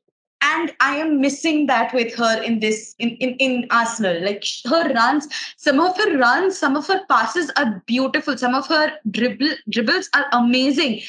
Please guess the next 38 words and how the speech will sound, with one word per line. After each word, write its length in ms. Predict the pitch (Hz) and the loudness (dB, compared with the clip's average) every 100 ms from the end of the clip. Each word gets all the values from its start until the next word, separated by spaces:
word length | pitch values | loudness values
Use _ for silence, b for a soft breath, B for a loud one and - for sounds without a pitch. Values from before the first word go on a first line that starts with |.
| B B - | B B -2
but 160 | 381 | 0
nothing 460 | 349 311 311 403 427 | 2 2 2 0 0
come 200 | 359 349 | 2 4
off 200 | 392 381 | 2 2
of 180 | 370 - | 0 2
them. 220 | 254 214 - | 0 0 0
And 140 | 285 | 0
I'm 160 | 311 320 | 0 2
just 180 | 403 392 | 0 2
like, 240 | 427 - | 0 2
"Just 300 | 392 494 - | 0 0 -2
shoot, 560 | - - 370 440 440 - | -4 0 4 4 4 2
just 200 | 370 415 - _ - | 0 -2 -8 _ -2
hit 160 | 339 339 | -2 0
it, 260 | 466 403 - - | -2 -2 -6 -6
you 140 | 254 247 | 0 2
know, 160 | 285 | 2
Nikita, 560 | 381 247 269 277 320 349 | 0 -2 -2 2 4 4
like, 240 | 302 302 294 | 0 -2 -2
just 140 | 453 466 B B B 220 | -4 -4 B B B 0
go 260 | 302 359 494 | 2 4 2
for 180 | 403 - | 2 0
it. 220 | 208 214 | 0 2
Don't, 380 | 294 359 277 262 | 2 2 0 0
don't 300 | 285 381 247 | 0 0 -2
wait 300 | 254 381 403 | -2 -2 -2
for 120 | 339 | -2
another 380 | 339 277 269 277 | 0 0 2 0
player. 360 | 285 254 262 - | 0 2 2 0
Just 240 | 311 - _ _ _ B B - | -4 -4 _ _ _ B B -4
take 220 | 320 381 | -2 0
a 100 | 415 | 0
chance," 300 | 403 262 240 | 2 2 0
because 240 | 240 359 - _ - 226 | 0 -2 -4 _ -8 -2
regardless, 560 | 269 285 311 392 349 | 0 2 2 2 2
it's 180 | - 269 | 0 -2
going 200 | 285 277 | 0 0
to, 200 | 311 240 | 0 -2